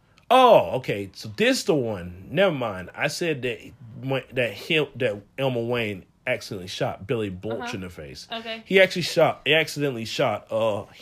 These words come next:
Speaker 1: Hembry in the face, Richard Hembry in the
Speaker 2: Okay,
Speaker 1: face.
Speaker 2: okay.
Speaker 1: That's the one he actually sh-,
Speaker 2: Okay.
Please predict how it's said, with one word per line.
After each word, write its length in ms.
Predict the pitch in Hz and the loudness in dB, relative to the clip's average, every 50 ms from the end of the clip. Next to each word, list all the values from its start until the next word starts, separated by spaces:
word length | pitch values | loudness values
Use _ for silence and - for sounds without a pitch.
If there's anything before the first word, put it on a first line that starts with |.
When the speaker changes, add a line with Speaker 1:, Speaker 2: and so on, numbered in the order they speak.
| - - | -6 -2
Speaker 1:
Hembry 420 | 185 175 165 147 117 113 104 101 | 0 0 0 0 -2 -4 -6 -6
in 80 | 98 90 | -6 -8
the 80 | 95 | -10
face, 320 | - - 90 82 85 - 107 | -12 -12 -12 -12 -12 -8 -4
Richard 260 | 127 139 135 123 104 | -4 -4 -4 -6 -8
Hembry 460 | 92 143 143 131 117 98 101 90 87 | -6 -4 -4 -4 -4 -6 -8 -10 -10
in 60 | 82 | -10
the 120 | - - 254 | -12 -10 -10
Speaker 2:
Okay, 280 | 247 - - 220 208 208 | -10 -8 -6 -6 -6 -6
Speaker 1:
face. 40 | 202 - - - 220 214 | -10 -16 -16 -14 -14 -14
Speaker 2:
okay. 120 | - 196 127 | -12 -6 2
Speaker 1:
That's 220 | - 160 160 147 - | 4 6 6 6 4
the 80 | 151 | -2
one 180 | 120 110 92 110 | -6 -6 -6 -8
he 140 | 117 107 104 | -8 -8 -8
actually 260 | 104 101 - 101 - | -8 -8 -10 -12 -12
sh-, 100 | - - | -10 -10
Speaker 2:
Okay. 260 | 113 - - 110 - | -10 -10 -12 -16 -12